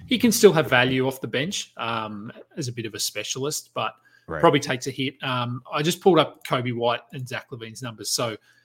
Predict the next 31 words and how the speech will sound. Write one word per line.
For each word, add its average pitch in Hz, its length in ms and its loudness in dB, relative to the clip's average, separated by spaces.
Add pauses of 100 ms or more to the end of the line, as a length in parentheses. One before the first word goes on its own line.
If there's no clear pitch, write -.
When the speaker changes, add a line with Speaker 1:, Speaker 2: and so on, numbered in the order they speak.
(360)
Speaker 1:
even 208 360 4
when 131 340 2 (100)
LaVine 131 380 0
was 113 160 -8
playing, 113 720 -4 (140)
um, 104 520 -12
so - 140 -6
up 139 200 -8
till 151 160 0
the 120 140 -2
end 113 140 -6
of 107 160 -10 (400)
November, 113 760 -4 (920)
through 156 540 2
that 131 240 4
period 127 580 -2 (680)
before 139 460 4
he 143 140 -2
went 139 180 2
down, 139 280 -2
Coby 208 320 6
White 147 240 6
was 135 100 -4
still 160 500 0
playing 123 640 -2 (640)
thirty 135 460 2
minutes 131 300 -4
a 147 40 -2
night 123 300 -2
minimum. 127 500 -4
Speaker 2:
Right. 78 220 -4